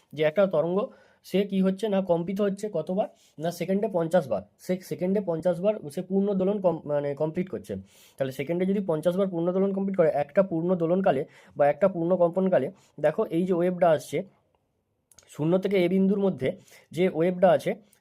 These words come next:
তো দেখো এখানে অভিমুখটা একবার এই যে এক্স অ্যাক্সিস আছে, তো এক্স অ্যাক্সিসের নিচের দিকে ইন্ডিকেট করছে, মানে এই দিকে একবার অভিমুখটা আছে, তার মানে এটা ঋণাত্মক দিকে একবার অভিমুখটা নি-, আহ, মানে টার্গেট করেছে। তারপরে খানিকটা পর দেখো উপর দিকে যখন উঠছে, তাহলে মানে আবার ধনাত্মক দিকে টার্গেট করছে। তাহলে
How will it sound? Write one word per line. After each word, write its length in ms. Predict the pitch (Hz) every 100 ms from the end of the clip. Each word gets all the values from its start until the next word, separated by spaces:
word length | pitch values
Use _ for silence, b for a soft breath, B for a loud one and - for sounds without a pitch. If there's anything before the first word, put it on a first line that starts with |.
| _
তো 100 | 165
দেখো 240 | 160 180
এখানে 220 | 196 196 202
অভিমুখটা 480 | 156 185 190 196
একবার 360 | 196 143 160 190 196 _ _ -
এই 160 | 160
যে 240 | 196 196 -
এক্স 180 | 160 -
অ্যাক্সিস 320 | 196 214 185
আছে, 240 | - 175 190 B
তো 60 | -
এক্স 220 | 160 175
অ্যাক্সিসের 560 | 202 196 196 196 196 139
নিচের 320 | 151 175 190
দিকে 200 | 190 214 - -
ইন্ডিকেট 520 | 151 180 196 196 185
করছে, 240 | 127 139
মানে 140 | 160 160
এই 120 | 170
দিকে 160 | 190
একবার 240 | 196 190 196
অভিমুখটা 380 | 185 196 190 185
আছে, 160 | 208 240 b b _
তার 120 | 160
মানে 140 | 165 185
এটা 100 | 190
ঋণাত্মক 400 | 180 185 190 202
দিকে 180 | 202 196
একবার 200 | 190 185
অভিমুখটা 360 | 180 190 190
নি-, 300 | 185 180 -
আহ, 220 | 156 156
মানে 180 | 156 165
টার্গেট 320 | 160 165 185
করেছে। 300 | 185 180 185 - b b -
তারপরে 300 | 147 180 196
খানিকটা 360 | 196 180 185
পর 140 | 196 190
দেখো 200 | 190 202
উপর 220 | 180 185 196
দিকে 220 | 190 202
যখন 180 | 196 202
উঠছে, 260 | 196 160
তাহলে 180 | 175 175
মানে 140 | 190
আবার 200 | 180 180
ধনাত্মক 380 | 147 156 185 196
দিকে 160 | 190 185
টার্গেট 260 | 165 147
করছে। 180 | 135 123
তাহলে 220 | 123 170